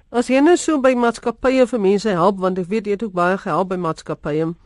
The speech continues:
hoe verskil dit van wanneer jy met studente werk? In 'n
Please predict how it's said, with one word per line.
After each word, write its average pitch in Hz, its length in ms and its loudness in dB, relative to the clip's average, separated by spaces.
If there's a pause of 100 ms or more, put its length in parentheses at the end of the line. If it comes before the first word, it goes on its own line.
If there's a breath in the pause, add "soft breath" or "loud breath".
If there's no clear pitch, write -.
hoe 185 120 -10
verskil 254 340 -4
dit 214 180 0
van 190 140 -6
wanneer 175 260 -4
jy 180 120 -4
met 170 160 -6
studente 196 560 -2
werk? 143 340 -8 (540 soft breath)
In 202 240 0
'n 180 180 -2